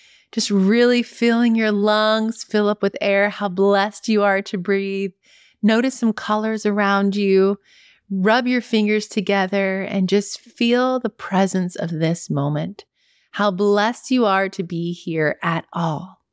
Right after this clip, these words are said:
You are a gift. All right. Now, I'm gonna reveal to you the top two culprits.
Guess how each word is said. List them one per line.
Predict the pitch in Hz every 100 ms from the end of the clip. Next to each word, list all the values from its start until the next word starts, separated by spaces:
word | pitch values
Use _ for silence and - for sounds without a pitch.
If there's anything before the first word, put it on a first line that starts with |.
| _ _ _ _ _
You | 180 160 190 214 247 -
are | 196 190 -
a |
gift. | 175 165 - - - - _ _ _ _ _ -
All | 180
right. | 180 156 170 - _ _ _ _ _ _ _
Now, | 202 196 185 185 185 180 180 - _ -
I'm | 202 247
gonna | 302 320
reveal | 320 294 302 359
to | 392 -
you | 185 - 202 - _ _ -
the | 220
top | - 247 294
two | - 294
culprits. | 277 254 254 - - - -